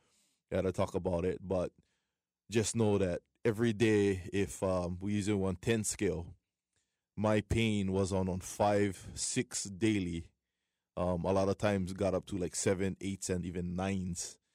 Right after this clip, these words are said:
But because I had committed to it, I made sure that I wanted to, uh, complete it.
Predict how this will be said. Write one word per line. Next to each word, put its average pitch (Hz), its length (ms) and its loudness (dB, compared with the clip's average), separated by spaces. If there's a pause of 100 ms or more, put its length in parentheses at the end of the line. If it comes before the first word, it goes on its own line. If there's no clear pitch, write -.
(300)
But 90 300 0 (420)
because 104 300 0
I 104 80 4
had 98 140 2
committed 117 420 2
to 156 140 2
it, - 180 -2 (140)
I 92 160 0
made 92 260 0
sure 104 260 0
that 92 160 0
I 87 60 -2
wanted 92 380 -2
to, 90 340 -2
uh, 82 340 -6 (140)
complete 120 400 0
it. 90 140 0